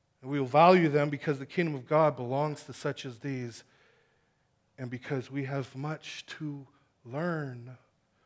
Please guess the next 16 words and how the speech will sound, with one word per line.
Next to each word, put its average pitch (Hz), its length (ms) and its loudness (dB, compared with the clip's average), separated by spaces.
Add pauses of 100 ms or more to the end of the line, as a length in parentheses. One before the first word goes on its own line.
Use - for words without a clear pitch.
(1040)
from 120 480 -10
them. 110 260 -12 (3750)
And 127 80 -6
we 156 80 6
will 170 140 8
be 156 160 2
willing 160 400 6
to 135 160 -8
serve 165 360 4
others 151 540 8
in 143 160 0
lowly 156 380 6
ways 160 540 4
and 139 220 -2
unseen 160 840 2 (320)
ways. 151 640 4